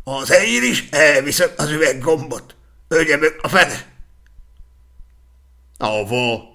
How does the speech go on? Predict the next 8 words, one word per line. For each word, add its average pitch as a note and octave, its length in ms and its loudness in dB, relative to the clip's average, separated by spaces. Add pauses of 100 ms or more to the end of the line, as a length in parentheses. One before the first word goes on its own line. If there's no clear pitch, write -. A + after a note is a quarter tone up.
le B2 300 0
akari C3+ 300 0
csavarni B2+ 520 0
végképpe. G#2+ 1000 -4 (1300)
De C3 440 0
nem C#3+ 260 0
csavarhatta E3+ 840 6
le, C#3 280 2